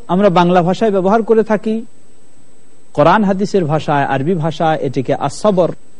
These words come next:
শব্দ ব্যবহার করা হয়েছে। মূলত বাংলা ভাষাও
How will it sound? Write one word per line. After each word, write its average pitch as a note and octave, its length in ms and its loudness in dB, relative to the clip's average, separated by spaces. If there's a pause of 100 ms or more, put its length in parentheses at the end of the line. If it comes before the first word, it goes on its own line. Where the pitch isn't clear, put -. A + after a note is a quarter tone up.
(500)
শব্দ E3 300 2
ব্যবহার D#3 380 2
করা F#3 240 4
হয়েছে। F#3 460 0 (400)
মূলত D#3+ 340 2
বাংলা C#3 400 2
ভাষাও F#3 500 2